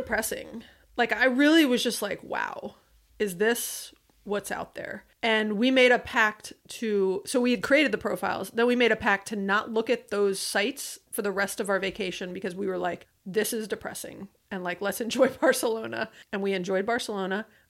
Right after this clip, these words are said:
I got home and also s-, like, I think saw that you had pinged me and then sent you back a note. And so it was just, like, it was kinda cool. It was, uh, the very f-, I literally just gotten on a website is my point.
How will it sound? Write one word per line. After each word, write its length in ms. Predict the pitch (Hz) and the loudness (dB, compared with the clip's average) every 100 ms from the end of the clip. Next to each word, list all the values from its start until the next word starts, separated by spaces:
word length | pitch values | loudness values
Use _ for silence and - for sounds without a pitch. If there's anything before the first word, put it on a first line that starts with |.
| _ 214 | _ -2
I 100 | 208 | 2
got 220 | 302 - | 2 2
home 540 | - 269 202 190 220 - _ 214 | 0 2 0 -2 -10 -12 _ -2
and 80 | 208 | 0
also 340 | 208 208 208 | 0 0 -2
s-, 200 | 190 - 202 - - | -2 -4 -8 -10 -8
like, 320 | - - - | -8 -10 -12
I 60 | 196 | -8
think 220 | 233 202 | -6 -4
saw 400 | - - 214 208 | -2 2 4 4
that 140 | 202 | 2
you 180 | 202 208 | -4 -6
had 260 | 202 175 - | -6 -8 -8
pinged 380 | 220 220 202 196 | -4 -2 -2 -2
me 220 | 190 180 | -2 -2
and 120 | 180 | -4
then 140 | 180 175 | -6 -6
sent 260 | - 190 | -6 -6
you 80 | 196 | -6
back 220 | - - - | -6 -6 -8
a 40 | |
note. 340 | - - - - - | -12 -10 -12 -14 -8
And 120 | 233 | 0
so 120 | 294 | 4
it 60 | 262 | 6
was 100 | 277 | 4
just, 240 | 339 - | 0 0
like, 160 | 285 262 | 2 0
it 80 | 269 | 0
was 140 | 285 | -4
kinda 260 | - 294 269 | -2 0 0
cool. 300 | 277 269 214 | 0 0 2
It 80 | 214 | 2
was, 220 | 220 220 | 2 0
uh, 120 | 226 | -4
the 120 | 202 | -2
very 240 | 190 262 269 | 4 6 4
f-, 160 | - | 2
I 160 | 240 233 | 2 4
literally 480 | 208 233 254 233 180 | 4 4 4 2 -2
just 580 | 175 208 226 - - | -2 0 0 -2 -6
gotten 300 | 208 202 208 | -2 0 -2
on 180 | 202 196 | -4 -4
a 80 | 190 | -4
website 480 | 175 202 214 - - | -4 -4 -6 -8 -8
is 140 | 196 | -10
my 160 | 202 - | -10 -12
point. 340 | - 202 - | -12 -12 -14